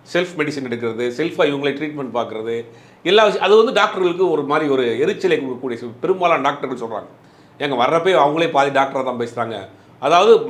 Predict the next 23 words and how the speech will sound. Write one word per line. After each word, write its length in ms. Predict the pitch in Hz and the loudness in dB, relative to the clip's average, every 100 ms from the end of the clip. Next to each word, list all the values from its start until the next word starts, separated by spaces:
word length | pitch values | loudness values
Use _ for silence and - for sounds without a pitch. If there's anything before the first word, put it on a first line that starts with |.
| - - | -10 -6
ஹியூமன் 360 | 220 254 247 180 | -2 2 2 4
பாடியை 420 | 147 147 143 123 | 2 2 0 -2
பொறுத்த 240 | 117 110 | -6 -8
வரைக்கும் 680 | 107 101 92 139 151 - - - - | -6 -6 -6 -6 -6 -10 -16 -20 -6
ஒவ்வொருத்தரும் 760 | 143 196 233 196 - 190 247 | -2 4 6 6 4 -2 -4
ஒவ்வொருடைய 480 | 135 143 165 143 131 | -4 -2 0 2 2
பாடி 200 | 123 143 | 2 2
கண்டிஷன்ஸ் 440 | 151 120 117 127 117 | 0 -6 -8 -10 -6
வேற 160 | 110 | -6
மாதிரி 200 | 107 95 | -6 -12
இருக்கும். 200 | - - _ - - | -16 -20 _ -20 -20
இப்போ 280 | - 151 156 | -2 4 4
சில 200 | 151 165 | 4 2
பேர் 200 | 160 160 | 4 4
என்ன 40 | 151 | 2
சொல்றாங்க, 340 | 147 143 135 | 0 0 0
காலைல 300 | 135 135 131 | 0 0 0
டி 140 | 143 | -2
வில, 120 | 143 139 | -2 0
ரேடியோல 640 | 139 139 139 135 135 135 | 0 0 0 2 0 0
இந்த 0 | |
மாதிரியான 360 | 127 131 127 | -2 -2 -2
விஷயங்கள்ல 500 | 123 127 120 120 135 | -4 -6 -6 -4 -6